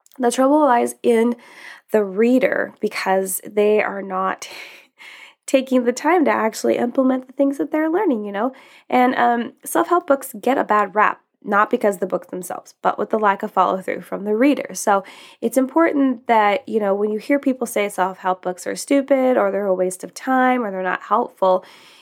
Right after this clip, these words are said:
it's honestly comes down to how it's used and how it's implemented and what course of action is taken from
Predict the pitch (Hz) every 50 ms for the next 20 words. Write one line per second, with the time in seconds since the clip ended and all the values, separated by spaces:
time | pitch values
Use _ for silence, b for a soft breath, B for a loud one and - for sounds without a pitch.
0 | B B 269 277 277 - 330 339 349 370 359 359 - - - 302 294 294 285 285
1 | 285 285 277 277 _ - - - 247 240 233 208 - 220 214 214 214 214 208 -
2 | - 202 190 190 185 185 190 190 185 - - - - - 196 196 196 196 196 190
3 | - - 196 196 202 202 202 202 202 202 202 202 190 - - - 190 190 190 180
4 | 185 190 185 185 190 185 - - 277 285 269 254 233 226 214 214 220 - 214 202
5 | 202 - B B B B B B B B B - - 208 208 208 202 196 196 190
6 | 190 190 190 185 - - 202 190 190 208 208 202 - - - - - - - -
7 | 202 - - 196 190 180 180 - - 190 196 185 - 190 180 185 - 185 180 180
8 | 175 - - - - - 196 190 190 185 185 190